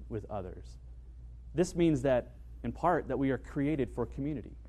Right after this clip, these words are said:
that we're created for authentic, sanctifying,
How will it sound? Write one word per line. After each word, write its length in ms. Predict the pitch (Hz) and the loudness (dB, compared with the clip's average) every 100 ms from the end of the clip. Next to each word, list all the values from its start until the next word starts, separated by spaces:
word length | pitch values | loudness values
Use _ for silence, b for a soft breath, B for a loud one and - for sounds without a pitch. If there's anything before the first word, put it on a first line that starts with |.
| b b | b b
that 220 | 147 143 | 4 4
we're 280 | 151 160 185 | 6 8 8
created 440 | 175 151 147 147 | 4 2 4 2
for 260 | 113 123 117 | 0 0 0
authentic, 640 | - 113 - 147 165 175 - b b b b b - | 0 -4 -2 -4 -2 -4 -6 b b b b b -12
sanctifying, 880 | - - 156 165 156 156 151 156 | -4 2 4 2 -2 0 0 -2